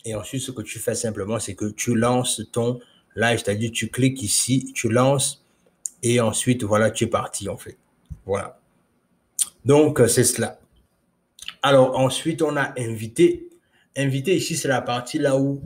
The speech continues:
lorsque tu fais des lives, à un moment donné, si tu veux que les gens interviennent à ton live, en fait, tu les envoies ce lien-là, tu copies ce lien.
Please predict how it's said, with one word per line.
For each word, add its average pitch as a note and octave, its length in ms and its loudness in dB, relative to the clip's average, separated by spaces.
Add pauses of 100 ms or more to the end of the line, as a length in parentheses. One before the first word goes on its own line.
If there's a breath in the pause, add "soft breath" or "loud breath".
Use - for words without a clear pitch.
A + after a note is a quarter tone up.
(340)
lorsque B2+ 380 2
tu B2+ 160 -4
fais A#2+ 160 -2
des G2+ 140 -2
lives, C#3 600 -2 (920)
à B2 100 -2
un C#3 40 0
moment A#2+ 300 0
donné, A2+ 240 -4
si - 160 -6
tu - 120 -6
veux A#2+ 120 -4
que A2 100 -6
les G#2 80 0
gens A#2 120 0
interviennent G#2+ 440 0
à F#2+ 80 -2
ton G#2+ 180 -2
live, G#2 320 0
en F#2+ 80 -6
fait, - 280 -6
tu B2+ 140 0
les G#2+ 140 0
envoies G#2 360 0
ce - 160 0
lien-là, G#2 420 0
tu - 260 -6
copies A2+ 360 -4
ce - 180 0
lien. G#2+ 320 -4